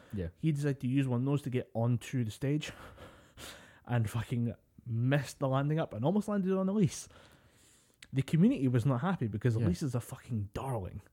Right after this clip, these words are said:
Speaker 1: Yeah.
Speaker 2: Have you ever actually, how much, do you watch a lot of Funhouse or you just watch
Speaker 1: I've
Speaker 2: it occasionally?
Speaker 1: just started to watch quite a bit of Funhouse.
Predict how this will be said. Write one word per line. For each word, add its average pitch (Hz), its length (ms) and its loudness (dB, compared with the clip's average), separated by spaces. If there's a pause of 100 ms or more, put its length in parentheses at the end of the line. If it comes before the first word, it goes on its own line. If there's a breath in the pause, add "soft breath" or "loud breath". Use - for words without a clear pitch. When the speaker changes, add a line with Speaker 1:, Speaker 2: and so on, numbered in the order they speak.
(200)
Speaker 1:
Yeah. 101 160 -4 (200)
Speaker 2:
Have 120 140 -2
you 214 60 4
ever 214 100 4
actually, 180 300 2
how 160 100 2
much, 180 240 -2 (180)
do 139 80 2
you 143 80 6
watch 131 160 0
a 151 40 2
lot 123 260 2
of - 80 -4
Funhouse 185 300 0
or 151 40 2
you 127 120 2
just 120 120 -2
watch 127 180 2
Speaker 1:
I've - 20 0
Speaker 2:
it 101 60 -2
occasionally? 127 380 4
Speaker 1:
just - 160 -8
started 117 380 -2
to 107 80 0
watch 95 400 -4
quite 95 140 -6
a - 20 -10
bit 87 100 -12
of - 80 -14
Funhouse. 90 340 -4